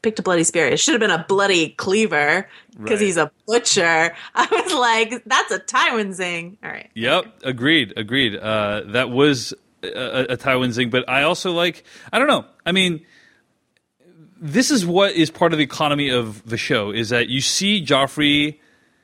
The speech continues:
Speaker 2: uh, cut this guy's tongue out, and that's all you really need to understand that Joffrey's a horrible king,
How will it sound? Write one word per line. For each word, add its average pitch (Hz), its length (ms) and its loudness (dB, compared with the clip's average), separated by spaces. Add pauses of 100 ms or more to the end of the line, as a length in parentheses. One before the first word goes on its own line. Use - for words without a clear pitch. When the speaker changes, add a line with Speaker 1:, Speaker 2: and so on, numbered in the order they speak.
(260)
Speaker 2:
uh, 113 320 -2 (360)
cut - 220 -4
this 143 140 -6
guy's 127 340 0
tongue 117 280 -8
out, 151 240 -2
and 131 320 -4
that's 165 340 0
all 208 140 2
you 165 120 0
really 147 280 2
need 110 300 -4 (260)
to 113 100 -4
understand 107 760 -2
that 104 160 -4
Joffrey's 107 380 -2
a 104 60 -2
horrible 98 600 0 (260)
king, - 240 -10